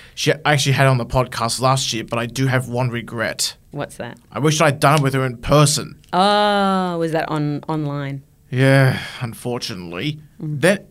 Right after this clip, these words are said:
Speaker 1: because she missed out on a chance to get one of my famous bear hugs.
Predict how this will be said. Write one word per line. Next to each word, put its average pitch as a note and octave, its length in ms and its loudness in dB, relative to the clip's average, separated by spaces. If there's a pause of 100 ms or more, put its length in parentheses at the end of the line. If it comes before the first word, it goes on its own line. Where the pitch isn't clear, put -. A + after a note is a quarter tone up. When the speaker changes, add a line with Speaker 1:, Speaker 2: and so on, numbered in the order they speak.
(120)
Speaker 1:
because D3+ 260 2
she F3+ 100 2
missed B3+ 180 2
out A#3+ 160 2
on D3+ 60 -4
a - 20 -8
chance D3+ 300 2
to D3 80 0
get E3+ 180 2
one F3 120 2
of E3 40 0
my E3 140 4
famous F3 500 0
bear F3 360 6
hugs. - 580 -2